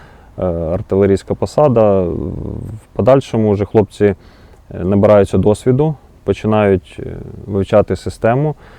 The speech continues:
е, і ми прагнемо їхньої взаємозаміняємості для того, щоб, е, кожен міг так само сісти на навідника, так само на механіка-водія,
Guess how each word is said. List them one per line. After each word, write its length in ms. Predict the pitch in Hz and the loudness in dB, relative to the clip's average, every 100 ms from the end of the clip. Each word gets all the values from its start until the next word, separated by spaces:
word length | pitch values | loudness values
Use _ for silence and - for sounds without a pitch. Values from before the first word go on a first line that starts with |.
| - - | -20 -14
е, 340 | 85 87 85 80 | -8 -4 -2 -4
і 600 | - 107 110 107 101 95 | -6 0 2 4 4 4
ми 400 | 95 90 104 110 | 0 0 0 2
прагнемо 880 | 117 107 110 107 104 104 95 92 - - - 117 | 4 4 2 0 0 0 0 -4 -6 -14 -14 -2
їхньої 420 | 104 - 104 98 | -2 0 2 2
взаємозаміняємості 1600 | 95 104 110 107 101 107 127 180 170 135 - - 98 92 90 90 | 2 2 2 2 2 0 0 -2 -2 -4 -8 -2 2 2 2 -2
для 280 | 92 92 | -2 -4
того, 200 | 90 98 | -2 -2
щоб, 220 | 92 - 98 - - - - - _ | -2 -6 -10 -16 -20 -20 -20 -20 _
е, 40 | - 87 82 80 85 | -12 -10 -8 -8 -2
кожен 540 | 117 113 110 104 95 95 _ _ - - - | 2 2 2 0 0 -4 _ _ -20 -20 -8
міг 480 | 98 107 101 - - _ _ | 0 2 2 -2 -18 _ _
так 140 | 95 | -8
само 340 | - 95 90 87 | -4 -2 -2 -4
сісти 460 | - 98 - 92 | -2 -4 -2 -4
на 260 | 90 90 85 85 80 85 - - 87 87 | -2 -2 -4 -8 -10 -14 -16 -18 -12 -6
навідника, 600 | 90 92 95 92 135 120 | -4 -2 -2 0 2 2
так 180 | - 87 | -2 -8
само 340 | - 92 90 | -4 -2 -2
на 160 | 90 87 | -4 -6
механіка-водія, 1080 | 87 - 98 95 92 92 90 92 107 120 | -8 -6 -4 -2 -2 -2 -2 0 0 -2